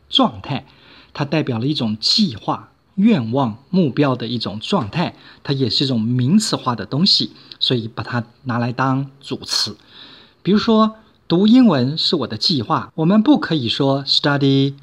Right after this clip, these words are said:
English is my plan”，因为 study 这个字是动词，动词不能当主词，所以我把它前面加一个 to，“To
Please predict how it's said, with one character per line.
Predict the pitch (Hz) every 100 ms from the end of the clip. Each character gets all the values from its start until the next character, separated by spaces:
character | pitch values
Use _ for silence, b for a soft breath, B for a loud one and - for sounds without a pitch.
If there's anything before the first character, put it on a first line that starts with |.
| _ -
English | 170 175 120 117 - -
is | 143 -
my | 131 120
plan”， | 117 170 117 101 b b b b
因 | 214 247
为 | 190 131
study | - - 170 214 120 104 _ _
这 | -
个 | 139
字 | 135 151 -
是 | - -
动 | 139 254 139
词， | - - - _ _
动 | 202 127
词 | - 120 120
不 | - 214
能 | 120 117
当 | 123 123
主 | - 120
词， | - - - B B B B
所 | 151
以 | 139
我 |
把 | 120 113
它 | - 131 127
前 | - 135
面 | 143 117
加 | 139
一 | 156
个 | 175
to，“To | - 208 104 - - _ _ - 135 123 139